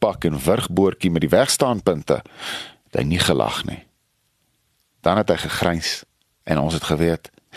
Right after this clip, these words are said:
hy lê op die loer vir enige sondaar wat miskien nie 'n vraag kan beantwoord nie. Dis dan wanneer hy groot matriekseuns daar voor die klas rondgepluk het, dat hul baadjie knope een vir een afspring. Of die vensterrak agter by jou kraag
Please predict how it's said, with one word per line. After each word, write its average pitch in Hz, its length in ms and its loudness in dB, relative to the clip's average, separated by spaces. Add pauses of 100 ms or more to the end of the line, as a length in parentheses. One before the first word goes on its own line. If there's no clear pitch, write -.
(200)
hy 101 200 2
lê 98 200 4
op 92 160 0
die 90 80 4
loer 90 260 2
vir - 140 0 (140)
enige 143 420 2
sondaar 110 520 4
wat 92 140 2
miskien 92 320 2
nie 87 120 2
'n 80 60 0
vraag 80 340 2
kan 73 160 0
beantwoord 65 520 0
nie. 64 120 -8 (600)
Dis 78 200 0
dan 82 340 2
wanneer 78 240 2
hy 73 60 -2
groot 87 420 0
matriekseuns 76 600 -2
daar 85 180 4
voor 107 200 2
die 113 100 0
klas 85 280 0 (180)
rondgepluk 131 880 0
het, - 180 -4 (160)
dat - 180 -2
hul 104 120 4
baadjie 110 540 2
knope 120 460 2
een 165 220 4
vir - 180 2
een 131 260 4
afspring. - 540 0 (300)
Of 175 160 4
die 185 120 2
vensterrak 147 640 4
agter 180 320 2
by 147 100 4
jou 139 140 4
kraag 131 320 4